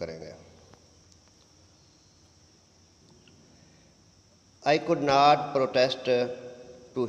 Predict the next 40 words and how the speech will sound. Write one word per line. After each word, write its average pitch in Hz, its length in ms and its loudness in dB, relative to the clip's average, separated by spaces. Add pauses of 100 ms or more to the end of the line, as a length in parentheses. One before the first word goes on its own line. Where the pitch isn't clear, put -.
him, 110 260 -4
no।" 87 100 -6 (1000)
ये 120 120 -4
उस 127 140 -6
वक्त 143 220 -2
की 147 100 -2
बात 117 300 2
है, 110 400 -2
ये 110 80 -2
जस 110 240 -4
बता 104 300 -2
रहा 101 120 -2
है, 87 340 -10
जब 107 180 -2
वो 107 60 -2
अपने 107 320 -2
वालिद 101 240 -2
साहब 104 200 -4
के 104 140 -8
साथ 98 300 -2 (880)
पहाड़ी 101 300 -6
पर 95 180 -4
जा 98 200 -2
रहा 98 160 -2
था, 87 300 -6
उसके 98 200 -10
वालिद 92 260 -6
ने 92 120 -8
कहा 98 240 -8
था, 95 280 -8
"आ 92 100 -4
जाओ, 95 220 -4
मैं 92 140 -6
आपको 90 420 -8
अपने 90 200 -8
साथ 90 240 -8
लेकर 90 520 -10 (760)
जाना 104 220 0
चाहता 98 320 -4
हूँ।" 101 160 0